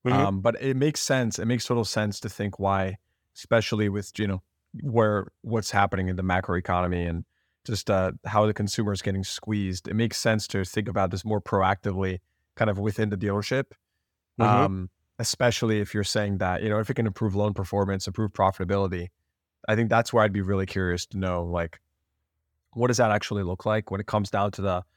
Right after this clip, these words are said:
Speaker 2: when it comes down to the brass tacks, right? Like, what are, what's actually the improvement? Like, does it move the needle?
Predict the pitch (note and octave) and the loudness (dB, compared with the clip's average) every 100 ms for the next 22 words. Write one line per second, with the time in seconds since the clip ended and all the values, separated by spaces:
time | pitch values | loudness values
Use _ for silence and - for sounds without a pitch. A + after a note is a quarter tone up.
0 | _ _ _ _ G#2+ G#2+ C3 A#2+ A#2+ G#2+ | _ _ _ _ -6 0 2 4 4 4
1 | G#2 F#2 G#2 G2+ - F#2+ F2 - G2 F#2 | 0 2 2 2 0 -2 -2 0 0 0
2 | - A#2 A2+ B2 B2 - _ A#2 A#2 A#2+ | -6 -2 0 2 2 -2 _ 0 2 2
3 | - A2 - A2+ G2+ G2 F#2+ G2 F#2+ A2+ | 2 2 2 0 0 -2 -4 -4 -2 0
4 | B2+ - G#2 A#2 G#2 G#2+ G#2+ G2 F#2+ G2+ | 0 -2 -4 -2 0 0 0 0 -2 0
5 | F2+ E2 | -2 -4